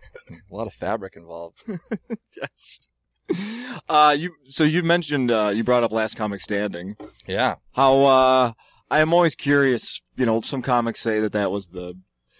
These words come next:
Speaker 2: so happy they did it, and others, like, shit on it, like, before the season's even done that they
Speaker 1: Yeah,
Speaker 2: were on.
Speaker 1: yeah. Oh, and they're not even on it.
Speaker 2: Yeah.
Speaker 1: <clears throat> Um,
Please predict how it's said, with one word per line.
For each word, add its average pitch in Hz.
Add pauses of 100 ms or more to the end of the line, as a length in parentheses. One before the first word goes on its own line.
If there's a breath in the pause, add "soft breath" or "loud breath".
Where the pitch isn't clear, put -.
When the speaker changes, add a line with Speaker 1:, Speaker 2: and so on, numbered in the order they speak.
Speaker 2:
so 175
happy 147
they 131
did 120
it, 120
and 120
others, 117
like, 104
shit -
on 107
it, 107 (500)
like, 107 (100)
before 117
the 107
season's 107
even 98
done 101
that 98
they 98
Speaker 1:
Yeah, 135
Speaker 2:
were 127
on. 127
Speaker 1:
yeah. 95 (140)
Oh, 117
and 117
they're 101
not 95
even 85
on 90
it. 78 (300)
Speaker 2:
Yeah. 101 (140)
Speaker 1:
<clears throat> 185 (420)
Um, 85